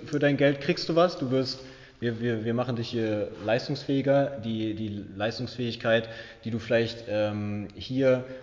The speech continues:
äh, ja, im, im Gym aufbaust, körperlich aufbaust, die hat definitiv auch einen Übertragseffekt auf dein, auf dein anderes Leben. So, du bist, äh, du bist, du, wir verbessern vielleicht deinen Schlaf. Wir gucken, äh, weiß nicht,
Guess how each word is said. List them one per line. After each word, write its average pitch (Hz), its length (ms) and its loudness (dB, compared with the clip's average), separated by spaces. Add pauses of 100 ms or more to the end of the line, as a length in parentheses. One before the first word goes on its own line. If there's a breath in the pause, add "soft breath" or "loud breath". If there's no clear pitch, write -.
(420 loud breath)
äh, 101 260 -4
ja, 110 260 2
im, 104 200 -4
im 110 100 -4
Gym 135 200 0
aufbaust, 127 440 2
körperlich 127 340 0
aufbaust, 123 600 0
die 110 120 -2
hat 117 320 -2
definitiv 123 500 -4
auch 104 140 -2
einen 113 100 -8
Übertragseffekt 113 760 -4
auf 107 120 -6
dein, 107 380 -2
auf 107 140 -6
dein 107 160 -4
anderes 123 320 -6
Leben. 87 300 -8
So, 87 220 -8 (320 loud breath)
du - 60 -16
bist, 95 300 -8
äh, - 40 -10 (540)
du 92 120 -10
bist, 95 240 -10
du, 92 160 -14 (380)
wir 98 120 -6
verbessern 104 380 -2
vielleicht 98 200 -4
deinen 95 100 -4
Schlaf. 85 420 -4 (320 loud breath)
Wir 95 80 -8
gucken, 101 420 -6
äh, 95 680 -2 (500)
weiß 98 260 -4
nicht, 87 180 -10